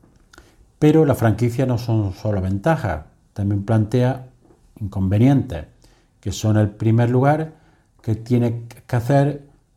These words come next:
por regla general, un desembolso mayor a que si emprendes de forma independiente. La mayoría de las veces hay que pagar un canon de, un canon de entrada,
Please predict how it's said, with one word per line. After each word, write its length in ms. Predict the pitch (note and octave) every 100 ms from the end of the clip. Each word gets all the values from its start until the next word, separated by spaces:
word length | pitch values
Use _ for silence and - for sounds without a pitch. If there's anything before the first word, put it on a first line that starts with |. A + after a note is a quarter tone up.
| _
por 140 | G2
regla 160 | G#2 G#2+
general, 560 | B2 A#2+ C3 C#3 D3 -
un 180 | B2+ A#2+
desembolso 800 | A#2+ B2 B2 B2 C#3 C3+ - C3+
mayor 480 | C3+ C#3+ C#3+ D3+ -
a 120 | A2
que 100 | G#2+
si 160 | - A2
emprendes 480 | F#2+ G2 G#2+ A2+
de 80 | A2+
forma 280 | A2+ A#2+ A2
independiente. 840 | F#2+ F2+ F#2+ A2+ C#3 A#2+ - D#2 - _ _ _ _ _ - _ -
La 80 |
mayoría 220 | F#2+ F#2 G2
de 100 | G#2
las 60 |
veces 520 | A2+ B2 B2 D3 F3
hay 100 | F3
que 120 | G#2+ A2
pagar 520 | A2+ A#2+ A2+ F#2 -
un 200 | - A2+
canon 340 | A2 A2+ A2+ A#2
de, 80 | B2
un 400 | B2+ - B2 A#2
canon 340 | B2+ B2+ C3
de 80 | C3
entrada, 640 | C3 B2+ D#3 D#3+ F3 G3